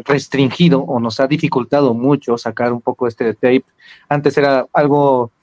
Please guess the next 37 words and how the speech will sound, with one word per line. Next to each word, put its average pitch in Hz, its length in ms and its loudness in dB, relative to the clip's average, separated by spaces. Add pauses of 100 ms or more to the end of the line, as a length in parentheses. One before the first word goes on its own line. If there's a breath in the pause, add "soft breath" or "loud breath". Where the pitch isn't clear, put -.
(280)
no 202 140 2
sencillo 214 440 2
porque, 139 220 -2
pues, 117 180 -8
uno 135 200 -2
tenía 120 240 -4
que 120 160 -4
ver 139 240 2
y 123 80 2
así, 131 300 0
pero, 113 220 0
pues, - 240 -10 (460 loud breath)
relativamente 156 680 2
fácil 151 300 0
grabar 131 280 2
las 135 180 0
cosas. 143 440 0
Hoy 139 200 0
en 135 80 0
día, 135 220 2
pues, 127 200 -8
se - 160 -4
nos 131 120 -2
está 131 180 -4
complicando 135 480 -2
un 123 80 -6
poco, 143 340 -2
pero, 135 260 0
pues, 120 140 -4
nosotros 117 320 -6
vamos 120 220 -4
a 113 60 -6
seguir 120 280 -6
luchando 120 440 -6
para 113 180 -4
que 117 140 -10
ustedes 123 400 -4